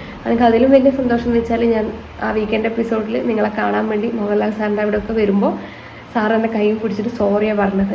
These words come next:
എനിക്കത് ഭയങ്കര ഒരു ടച്ചിങ് ആയിരുന്നു. കാരണം ഇത്രയും വലിയൊരു മനുഷ്യൻ എന്നോട് സോറി പറയുന്നത്, സാർ ചെയ്തതല്ല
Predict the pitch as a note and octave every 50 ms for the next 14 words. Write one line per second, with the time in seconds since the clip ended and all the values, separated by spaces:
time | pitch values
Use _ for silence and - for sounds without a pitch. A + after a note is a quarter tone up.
0 | - G#3+ G#3 G#3+ - A3 G#3+ A3+ A3 G#3+ G#3 G#3+ A3 - B3 B3+ B3 B3 B3+ B3
1 | - - - - - - A3 G3+ G#3 - A#3 A3+ A#3 A3 G3+ G3+ G3 G3 G#3 G3+
2 | A3 G#3 G#3 G#3 G#3+ A3+ A3+ - - A3 A3 A#3 A3+ A#3 A#3 A3+ A3+ A#3 A#3 A3+
3 | A3 A3+ G#3+ G#3+ A3 G#3+ G3+ - - A3+ A3+ A3 A3 G#3+ A3 A#3 A#3+ - A#3 G#3+
4 | G#3 - A3 A#3 A#3 A3 A3 G3+ G3+ G#3 G#3+ G#3+ A3 B3 B3+ B3 - - - -
5 | - - - - - - - - - - - - G3+ G3+ G3+ G#3 G3+ A3 A3+ A3+
6 | A#3 B3 B3 B3 - - - A#3 B3 B3 B3 A#3+